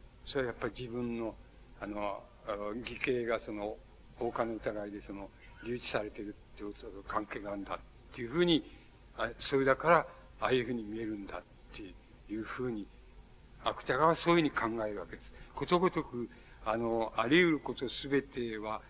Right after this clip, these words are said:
あの、なんて言いますか、その、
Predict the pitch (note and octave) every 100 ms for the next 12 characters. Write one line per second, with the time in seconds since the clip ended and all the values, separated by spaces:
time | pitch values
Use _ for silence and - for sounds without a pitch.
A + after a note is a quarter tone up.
0 | - - - G#2+ G#2 G2+ G#2 A2 - -
1 | C3 A2+ G#2+ - G2 F#2+ - F#2+ - -
2 | - - - - - - - - - B2
3 | G#2+